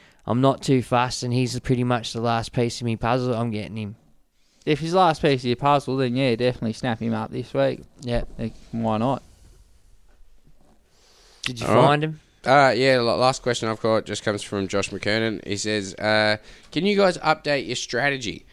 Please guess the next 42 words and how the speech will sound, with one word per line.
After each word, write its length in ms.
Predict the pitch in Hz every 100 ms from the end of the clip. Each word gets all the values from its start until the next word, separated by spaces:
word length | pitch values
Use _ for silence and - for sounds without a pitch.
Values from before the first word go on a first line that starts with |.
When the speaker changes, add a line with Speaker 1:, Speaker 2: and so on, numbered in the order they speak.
| - - _
Speaker 3:
How 120 | 123
many 160 | 151 160
trades 360 | - 127 131 135
have 100 | 120
you 60 |
got 180 | 131 110
left, 320 | 113 107 -
and 240 | - 98 95
who 140 | 120
is 400 | 135 123 87 -
<coughs> 120 | -
in 260 | 117 113 110
your 180 | 92 101
final 380 | - 104 104 98
team, 340 | 113 104 98
or 100 | 95
what 120 | 107
are 20 |
you 60 | 104
doing 220 | 107 101
with 100 | 98
those 180 | 95 92
last 240 | 92 90
few 180 | - 92
trades? 360 | - 90 80 80
What's 180 | 180 175
the 60 |
plan?" 340 | 185 208 180 151
Speaker 1:
Okay, 20 | 165
I 100 | 190
got 200 | 175 -
four 720 | - 165 170 160 160 180 180
trades 480 | - 160 151 143 139
at 120 | -
the 100 | 139
moment, 460 | 143 147 143 117
Josh. 640 | 135 165 220 269 - - - - - -
Um, 640 | 156 151 147 135 127 120 - - - - - - - - - - - - - -
and 140 | 139
my 160 | 131 127
team 320 | - 156 147
consists 600 | 139 127 - 151 131 -